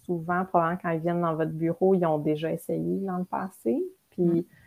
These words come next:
Speaker 1: est-ce qu'ils ont déjà essayé cette méthode-là ? Puis qu'est-ce que ça le fait quand ils l'ont fait de cette façon-là ? Tu sais, est-ce que ça s'est maintenu longtemps ?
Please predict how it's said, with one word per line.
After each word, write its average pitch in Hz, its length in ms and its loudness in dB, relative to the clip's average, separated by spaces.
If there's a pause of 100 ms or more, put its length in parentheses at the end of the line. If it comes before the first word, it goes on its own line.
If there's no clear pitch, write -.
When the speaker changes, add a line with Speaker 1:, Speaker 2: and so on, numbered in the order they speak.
(200)
Speaker 1:
est-ce 170 180 -2
qu'ils 165 120 0
ont 160 80 4
déjà 160 280 4
essayé 175 260 4
cette 175 280 0
méthode-là ? 156 520 0
Puis - 200 -14
qu'est-ce - 200 -6
que 151 100 -8
ça 156 160 -6
le 151 140 -2
fait 185 360 -4
quand 170 80 -6
ils 156 160 -4
l'ont 156 160 -4
fait 175 180 -2
de 165 240 2
cette 185 160 -4
façon-là ? 180 540 0
Tu - 80 -20
sais, 170 100 0
est-ce 156 220 -2
que 160 360 4
ça 165 280 -4
s'est - 160 -2
maintenu 165 480 4
longtemps ? 156 760 2